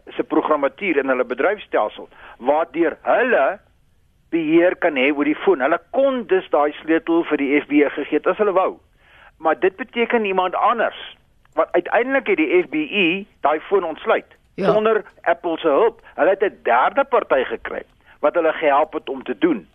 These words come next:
Speaker 1: om dit te doen. En daai derde party moes dus nou hierdie, uh, agterdeur in die,
Speaker 2: Ja,
Speaker 1: in die,
Speaker 2: ja, ja,
Speaker 1: in die
Speaker 2: ja.
Speaker 1: programmatuur gekry het.
Speaker 2: Mm.
Speaker 1: En nou hierdie masjienkie, hierdie toestel,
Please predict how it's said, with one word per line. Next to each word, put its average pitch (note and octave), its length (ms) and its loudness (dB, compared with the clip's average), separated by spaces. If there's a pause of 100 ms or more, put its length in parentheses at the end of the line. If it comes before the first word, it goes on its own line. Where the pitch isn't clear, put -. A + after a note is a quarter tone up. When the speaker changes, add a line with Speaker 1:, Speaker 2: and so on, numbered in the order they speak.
(280)
Speaker 1:
om D3 160 -2
dit D3 120 -2
te D3 120 -8
doen. C#3+ 300 -2
En C3 160 -8
daai D3 340 0
derde E3+ 420 0
party A2+ 440 -2 (280)
moes F3+ 360 0
dus D#3+ 280 0
nou C#3 300 0
hierdie, D3 520 0 (460)
uh, C#3 220 2
agterdeur C#3+ 880 2
in C#3 180 -2
die, C3+ 340 2
Speaker 2:
Ja, G#3+ 120 4
Speaker 1:
in G#3+ 80 4
die, G3 80 4
Speaker 2:
ja, - 20 2
ja, F3 60 0
Speaker 1:
in - 40 4
die C3+ 100 2
Speaker 2:
ja. A#2+ 60 -8
Speaker 1:
programmatuur D#3 460 0
gekry C4+ 400 0
het. B3 220 4
Speaker 2:
Mm. C3 100 -6
Speaker 1:
En D3+ 120 -6
nou G#3 260 2
hierdie E3 360 -2
masjienkie, A#3 640 -2
hierdie F3+ 240 0
toestel, C3 520 -2